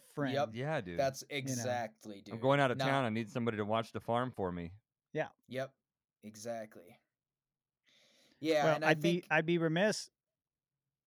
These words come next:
Speaker 1: Oh, go
Speaker 2: Go ahead.
Speaker 1: ahead. Go ahead.
Speaker 2: Oh, I was just gonna say, I think it's just a, you know, it's a symptom of our culture that is, um, yeah, aiming to keep people, uh,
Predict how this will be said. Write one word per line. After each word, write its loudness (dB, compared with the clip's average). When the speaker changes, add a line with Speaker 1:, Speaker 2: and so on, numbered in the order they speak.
Speaker 1:
Oh, -6
go 2
Speaker 2:
Go -
ahead. 6
Speaker 1:
ahead. -2
Go 0
ahead. -2
Speaker 2:
Oh, 4
I 2
was -6
just -10
gonna -4
say, 0
I 0
think -8
it's -12
just -12
a, -6
you -12
know, -6
it's -8
a -10
symptom -12
of -12
our -6
culture -8
that -8
is, -10
um, -10
yeah, -4
aiming -10
to -16
keep -16
people, -14
uh, -14